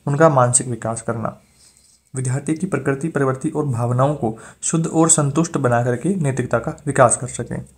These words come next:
इसके बाद में आगे देखिए,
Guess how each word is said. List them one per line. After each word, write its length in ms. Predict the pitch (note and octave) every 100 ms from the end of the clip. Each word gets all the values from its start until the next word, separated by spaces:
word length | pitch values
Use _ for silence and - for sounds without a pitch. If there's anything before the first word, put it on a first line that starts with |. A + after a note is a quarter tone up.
| _ _ _ _ _ _ _ _ _ - _
इसके 220 | - -
बाद 220 | C#3+ C#3+ D#3
में 60 |
आगे 120 | D3 D3+
देखिए, 360 | C#3 C#3+ -